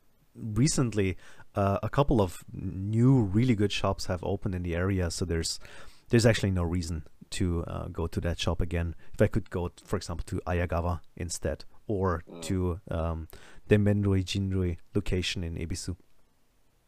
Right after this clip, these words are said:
Speaker 2: Yeah, I, um, it's interesting that you, like,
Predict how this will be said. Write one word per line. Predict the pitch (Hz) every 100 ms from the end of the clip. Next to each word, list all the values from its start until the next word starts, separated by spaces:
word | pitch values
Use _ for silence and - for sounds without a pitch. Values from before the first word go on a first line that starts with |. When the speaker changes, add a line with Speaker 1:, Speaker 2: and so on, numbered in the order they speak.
| _ _ _ - - _ _ -
Speaker 2:
Yeah, | 110 113 107 117
I, | 135 185
um, | 208 196 143 107 95 _ _ -
it's | 151
interesting | 190 226 240 240
that | 190
you, | 156
like, | 139 120 -